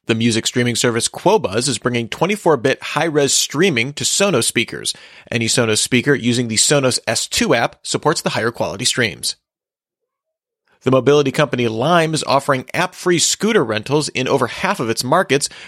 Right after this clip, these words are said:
with users scanning a Q R code to quickly launch an Apple App Clip or Android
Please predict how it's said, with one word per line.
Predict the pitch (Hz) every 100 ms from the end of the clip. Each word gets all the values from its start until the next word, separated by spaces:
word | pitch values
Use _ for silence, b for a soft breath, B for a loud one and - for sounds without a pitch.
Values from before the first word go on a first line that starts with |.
| B
with | 131
users | 117 202 175 170 175
scanning | - 123 107
a |
Q | - - 110
R | 147
code | - 120 131 190 -
to |
quickly | 127 208 196
launch | 139 135 165
an | 127 -
Apple | 117 - -
App | - 175 -
Clip | - 160 180 -
or | - 165 160
Android | 131 139 131 120